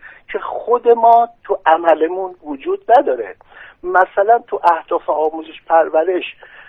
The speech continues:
ما می‌خوایم یک انسانی باشه که،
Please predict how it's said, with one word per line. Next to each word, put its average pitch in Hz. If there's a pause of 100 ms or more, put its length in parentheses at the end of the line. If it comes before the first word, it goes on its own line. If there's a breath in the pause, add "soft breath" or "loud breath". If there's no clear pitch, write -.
(600 loud breath)
ما 214
می‌خوایم 202
یک 208
انسانی 175
باشه 175 (100)
که، 156